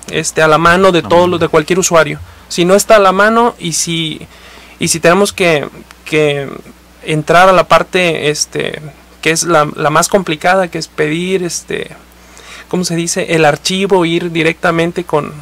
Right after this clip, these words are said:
Speaker 1: con los encargados, pues eso es mucho más complicado. No quiero pensar que están escondiendo algo, pero es lo primero que uno piensa, ¿no? Cuando no está a la mano la información.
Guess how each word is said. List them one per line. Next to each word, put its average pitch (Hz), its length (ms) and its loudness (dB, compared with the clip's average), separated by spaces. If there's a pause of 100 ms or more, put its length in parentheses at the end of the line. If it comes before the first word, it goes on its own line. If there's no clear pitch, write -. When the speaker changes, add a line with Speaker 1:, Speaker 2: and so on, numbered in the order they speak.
(120)
Speaker 1:
con 151 160 4
los 147 140 2
encargados, 156 520 2
pues 160 200 -2
eso 170 140 -2
es 180 140 -6
mucho 185 280 -2
más 180 140 -4
complicado. 185 640 0 (720)
No 170 180 4
quiero 165 220 2
pensar 143 320 0
que - 60 -6
están 143 160 0
escondiendo 143 500 0
algo, 147 320 4
pero 147 200 4
es 147 120 -2
lo 156 100 0
primero 156 340 2
que 156 100 -2
uno 139 120 -2
piensa, 151 340 0
¿no? 151 180 -2
Cuando 143 420 -2
no 160 180 4
está 156 240 2
a 156 40 4
la 156 100 4
mano 147 240 -2
la 139 40 -6
información. 151 540 -6